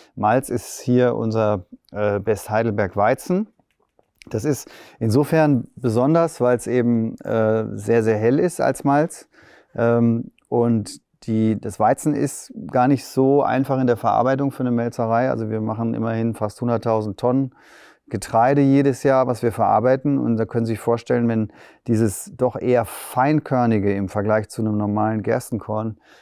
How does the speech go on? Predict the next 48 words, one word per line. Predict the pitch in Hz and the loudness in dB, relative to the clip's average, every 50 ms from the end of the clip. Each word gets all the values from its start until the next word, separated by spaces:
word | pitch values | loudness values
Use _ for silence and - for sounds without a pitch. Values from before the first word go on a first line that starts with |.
| _ _ _ | _ _ _
äh, | - 117 | -4 -2
runde, | 110 107 101 101 104 117 147 160 160 151 139 113 107 101 92 85 - _ _ 123 | 0 0 2 2 4 4 4 6 6 6 6 4 4 2 0 -4 -10 _ _ -12
von | - - 104 101 | -8 -6 -4 -2
der, | 101 101 95 | -2 -4 -4
von | 92 - - 107 | -6 -8 -6 -6
der | 104 101 | -6 -4
Form | - - 113 110 107 | -2 -2 -2 0 0
her | 104 104 | -2 -2
rundere | 98 110 127 135 131 135 123 127 123 - | 0 2 2 4 4 4 4 2 2 0
und | - 110 110 104 | 0 -2 -2 -2
auch | 98 104 98 | -2 -4 -2
ohne | 110 110 120 120 120 117 113 104 - - - - _ | -2 -2 0 0 2 2 2 2 0 -6 -20 -20 _
Spelzen | - - - - 110 120 139 139 - - 151 139 | -20 -8 -2 2 2 2 2 0 0 0 0 0
und | 131 117 104 | 0 0 0
deswegen | 117 117 - - 120 120 117 | -2 -2 -2 0 0 0 2
natürlich | 117 113 107 - - 120 113 117 110 - | 0 0 -2 -4 -4 -2 -2 -2 -2 -2
auch | - 110 113 113 - - - - - _ _ _ - - | 0 0 0 0 -2 -6 -20 -20 -20 _ _ _ -18 -14
hat | - - - 117 123 | -10 -6 -4 -2 -2
es | 110 - | -2 0
in | - 139 139 | 2 2 2
sich | 123 117 110 113 | 2 0 0 0
weniger | 123 120 117 113 113 101 98 | 2 2 2 2 2 2 2
Halt. | 104 113 120 131 - | 2 2 2 2 2
Also | 120 110 101 107 | 0 0 0 -2
es | 104 104 104 117 | -4 -4 -6 -10
ist, | 120 - - | -12 -12 -14
es, | - - - - 110 - - - _ | -14 -12 -12 -12 -12 -14 -16 -16 _
es, | - 110 101 - - - - _ _ - | -10 -10 -10 -10 -12 -20 -20 _ _ -10
äh, | - 107 101 98 104 98 - _ _ _ - - - _ _ _ | -6 -4 -2 -2 -2 -4 -6 _ _ _ -20 -20 -20 _ _ _
es | - - 98 - | -8 -8 -8 -6
ist | - 120 - | -8 -10 -6
körniger | - - 147 151 160 156 147 120 101 107 95 | -2 0 2 4 4 4 4 4 4 4 4
eigentlich. | 90 95 95 92 92 87 87 85 - - _ - - _ _ 101 - | 4 4 2 0 -2 -4 -4 -6 -8 -12 _ -20 -20 _ _ -14 -6
Äh, | - 101 98 101 | -4 -2 0 0
und | 90 76 104 98 | 0 -2 -2 -2
deswegen, | 110 104 - - 123 120 120 120 120 120 117 117 - | -2 -2 0 2 2 2 4 2 2 0 0 -2 -6
äh, | - - 104 110 113 107 78 69 | -4 -4 -2 0 0 0 -2 -4
hat's | - - 101 110 - - | -6 -6 -8 -10 -10 -8
die | - - 113 | -6 -6 -4
Tendenz, | - 117 107 104 107 104 113 117 - | -2 -2 0 0 0 -2 -2 -2 -4
eben | - - 110 104 107 | -4 -4 -4 -4 -2
auch | - - 107 - - | -2 -4 -4 -4 -6
gewisse | - 113 113 117 117 123 | -8 -6 -6 -4 -4 -4
Probleme | 104 - 107 104 101 104 110 117 131 120 | -4 -2 -4 -2 0 0 0 2 0 0
zu | - - 120 | -2 -2 -2
machen | 117 117 113 117 113 113 | -2 -2 -2 -4 -4 -4
in | 113 104 107 104 | -4 -4 -2 -2
den, | 107 107 107 101 101 | -2 -2 -2 -4 -6